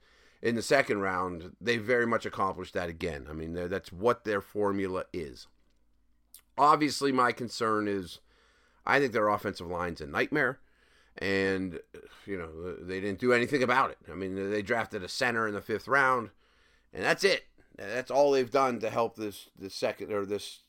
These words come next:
offensive line that was a problem last year and lost their two best guys. I get it, but my thoughts with them and the Giants, I, did I mention this yesterday or not? I was on the, I've been on the air so much, I forget,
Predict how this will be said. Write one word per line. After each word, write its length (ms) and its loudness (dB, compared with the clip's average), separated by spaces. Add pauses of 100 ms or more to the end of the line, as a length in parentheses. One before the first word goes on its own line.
offensive 420 -2
line 340 -2
that 120 -6
was 140 -6
a 60 -8
problem 440 -2
last 320 -2
year 160 -2
and 80 -2
lost 220 -4
their 80 -10
two 140 -10
best 220 -6
guys. 320 -12 (880)
I 80 0
get 180 6
it, 160 -12 (400)
but 380 2 (500)
my 220 -4
thoughts 380 -2
with 260 -8
them 280 2
and 140 -2
the 60 -2
Giants, 640 -6
I, 60 -6
did 180 -12
I 160 -8
mention 240 -8
this 100 -12
yesterday 320 -8
or 100 -6
not? 200 -6
I 40 -8
was 100 -10
on 100 -6
the, 120 -6
I've 60 -8
been 120 -2
on 60 -4
the 60 -6
air 160 -4
so 160 -10
much, 300 -10
I 60 -12
forget, 340 -14